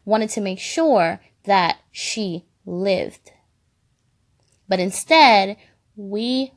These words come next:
left her with her mother,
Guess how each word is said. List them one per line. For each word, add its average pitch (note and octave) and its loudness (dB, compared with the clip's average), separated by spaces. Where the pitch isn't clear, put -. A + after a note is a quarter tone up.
left G#3+ 0
her E3+ -2
with G#4 -2
her A3 0
mother, F#3+ -2